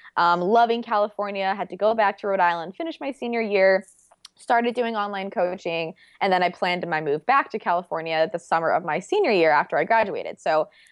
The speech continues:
I also was in the middle of a bikini competition prep. So I was, like, sitting here in my head thinking, "I'm graduating from nursing school. I have to study for my N clex. I have to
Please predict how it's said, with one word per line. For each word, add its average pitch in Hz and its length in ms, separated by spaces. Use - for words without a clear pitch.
I 196 320
also 240 480
was 208 160
in 190 100
the 180 60
middle 196 280
of 185 100
a 170 60
bikini 302 400
competition 196 560
prep. 139 320
So 185 120
I 165 140
was, 170 180
like, 175 240
sitting 262 320
here 226 200
in 208 80
my 185 100
head 180 260
thinking, 165 320
"I'm 156 160
graduating 285 540
from 240 140
nursing 202 320
school. 185 480
I 175 100
have 180 180
to 170 100
study 285 380
for 254 140
my 233 160
N 190 220
clex. 180 440
I 131 140
have 165 280
to 165 320